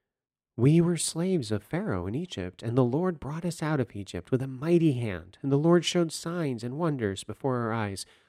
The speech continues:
great and severe against Egypt, Pharaoh and all his household. Then he brought us out from there, that he might bring us in and to give us the land of which he swore to our fathers. And the Lord commanded us to observe all these statutes,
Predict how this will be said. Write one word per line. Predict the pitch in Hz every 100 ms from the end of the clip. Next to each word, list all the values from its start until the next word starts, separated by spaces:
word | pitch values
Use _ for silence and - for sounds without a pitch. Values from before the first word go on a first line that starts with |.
| -
great | 123 143 185 131 -
and | 117
severe | - 131 156 147 113
against | 107 107 -
Egypt, | 120 113 85 - - _ _ _
Pharaoh | 170 175 117 104
and | 110
all | 143 147
his | 151 143
household. | - 135 - 113 73 71 _ _ _ _ -
Then | 98
he | 127
brought | 120 139 139
us | 127
out | 131 147 139
from | - 120
there, | 101 95 90 90 _ -
that | 104 -
he | - 131 139
might | 131 135 120
bring | 98 127 127
us | -
in | 113 98 90
and | 92
to | - 95
give | 110 120
us | 113
the | 127
land | 117 120 101 92
of | 92
which | 95 -
he | 104
swore | - 101 92 87
to | -
our | 92 87
fathers. | 98 101 92 87 87 - _ _ _ -
And | 104
the | 90
Lord | 98 107
commanded | - 120 139 135 131
us | 135 -
to | 135
observe | 127 98 131 127
all | 98 98
these | 95 -
statutes, | 87 87 - 95 - -